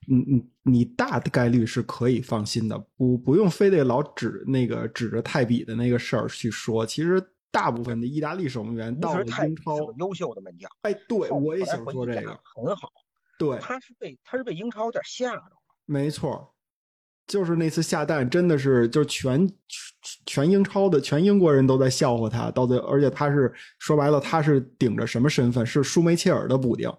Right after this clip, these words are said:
Speaker 1: 对吧？就是我是来替舒梅切尔的，那你怎么，怎么弄啊？其实泰比的基础能力非常的强，我觉得。
Speaker 2: 对，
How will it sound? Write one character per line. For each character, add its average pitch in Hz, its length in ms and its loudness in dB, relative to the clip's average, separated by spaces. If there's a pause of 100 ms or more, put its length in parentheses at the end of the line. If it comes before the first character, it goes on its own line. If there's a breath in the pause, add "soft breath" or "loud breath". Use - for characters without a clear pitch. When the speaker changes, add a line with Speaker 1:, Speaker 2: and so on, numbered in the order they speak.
(180)
Speaker 1:
对 - 80 2
吧？ 120 140 2
就 139 140 2
是 135 60 4
我 113 200 2
是 127 80 2
来 139 180 4
替 156 220 0
舒 165 160 2
梅 170 100 4
切 175 160 0
尔 113 260 0
的， - 200 -6 (220 loud breath)
那 185 240 2
你 139 120 6
怎 120 160 2
么， 113 120 -4
怎 123 180 0
么 107 80 -2
弄 120 300 2
啊？ - 80 -16 (1200)
其 - 160 0
实 170 80 6
泰 180 220 0
比 127 160 2
的 120 260 2
基 180 260 2
础 113 540 -2
能 117 220 2
力 143 160 2
非 170 240 2
常 117 180 -4
的 104 80 -2
强， 95 320 -10
我 - 100 -8
觉 - 120 -12
得。 - 60 -18
Speaker 2:
对， 143 120 -4